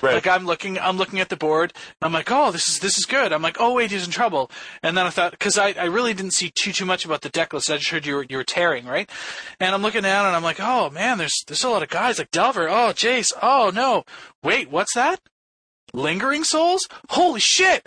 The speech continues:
Speaker 2: <laughs> And, and I just see Jace ticking up, ticking up, ticking up, and then the Stifle, and I thought, "Oh, no." You know, everyone's just like, "Fuck, he had it." And then, uh, and then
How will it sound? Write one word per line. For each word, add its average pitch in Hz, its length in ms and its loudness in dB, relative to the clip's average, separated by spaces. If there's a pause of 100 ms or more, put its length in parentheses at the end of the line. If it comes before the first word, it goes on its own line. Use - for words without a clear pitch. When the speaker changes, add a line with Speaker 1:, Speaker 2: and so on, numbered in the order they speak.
(160)
Speaker 2:
<laughs> - 680 2 (460)
And, 208 200 2
and 208 200 0
I 208 100 4
just - 200 0
see 226 140 0
Jace 170 300 0
ticking 196 300 -4
up, 180 160 0
ticking 190 260 -2
up, 180 100 0
ticking 180 300 -4
up, 175 220 0 (260)
and 165 140 0
then 185 100 0
the 175 80 -2
Stifle, 185 440 0
and 156 80 0
I 156 80 2
thought, 160 280 -2
"Oh, 180 560 -4
no." 175 540 0 (440)
You 165 80 -2
know, 160 120 2
everyone's 175 300 0
just - 120 0
like, 170 140 -2
"Fuck, 277 380 0
he 202 100 -4
had 233 260 0
it." 139 220 -4 (580)
And 170 260 0
then, 160 280 0
uh, 151 320 2
and 170 180 -2
then 165 120 0